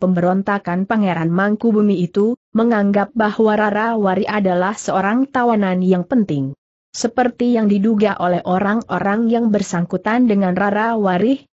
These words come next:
maka para pemimpin di Surakarta memang mempertimbangkan untuk mempergunakan Rara Warih untuk memancing Raden Juiring.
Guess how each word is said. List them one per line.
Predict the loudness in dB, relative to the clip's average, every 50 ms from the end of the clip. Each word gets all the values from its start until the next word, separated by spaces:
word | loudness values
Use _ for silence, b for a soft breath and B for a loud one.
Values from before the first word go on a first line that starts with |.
| _
maka | _ -2 -2 -2 -2 -2 -2
para | -2 -2 -2 -2 -2 0
pemimpin | 2 2 4 4 4 2 2 2 4 4 4
di | 4 2
Surakarta | 2 0 -2 -2 0 -2 -2 -2 -4 -2 -2 -2 -2 0
memang | 0 2 2 2 2 2 2 0 0 0
mempertimbangkan | 0 0 0 0 0 -2 0 0 0 2 2 2 2 0 0 -2 -2 -2 0 -2 -2 -2
untuk | 0 0 0 0 0 -2 -2
mempergunakan | 0 0 0 0 -2 -2 -2 -2 -2 -2 -2 -2 -2 -2 0 0
Rara | 0 0 0 0 -2 -2 -2 0
Warih | 0 0 0 2 0 -2 -2 -4 -4
untuk | -4 -4 -2 -2 -4 -6 -4 -2
memancing | 0 2 2 2 2 0 0 0 0 0 -2 0 0
Raden | 0 0 2 2 4 4 4 4
Juiring. | 4 2 2 2 2 2 2 2 0 0 -2 -4 -8